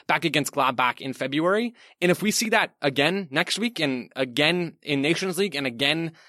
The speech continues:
at World Cup qualifiers and Champions League next year, that's, that's huge for John Brooks. I don't know if we will, but it's encouraging to see it at all, honestly.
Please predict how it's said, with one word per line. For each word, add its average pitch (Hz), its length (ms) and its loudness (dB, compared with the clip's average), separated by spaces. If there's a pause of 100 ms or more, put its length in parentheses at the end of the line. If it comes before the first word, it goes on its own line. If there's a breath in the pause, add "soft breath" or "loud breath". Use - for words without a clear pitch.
(260 soft breath)
at 139 180 0
World 160 160 2
Cup 147 120 0
qualifiers 143 520 4
and 127 80 -4
Champions 147 320 0
League 139 120 0
next 131 300 -2
year, 135 240 2
that's, - 440 0 (120)
that's 165 220 -2
huge 180 420 -4
for 139 140 -2
John 123 280 -4
Brooks. 120 260 -2
I 160 80 4
don't 202 80 4
know 202 160 2
if 160 100 -2
we 147 80 2
will, 175 400 2 (320 soft breath)
but 170 160 4
it's 165 140 0
encouraging 170 560 2
to 127 100 -4
see 147 160 -2
it 127 80 0
at 113 80 -6
all, 117 320 0
honestly. 131 480 -6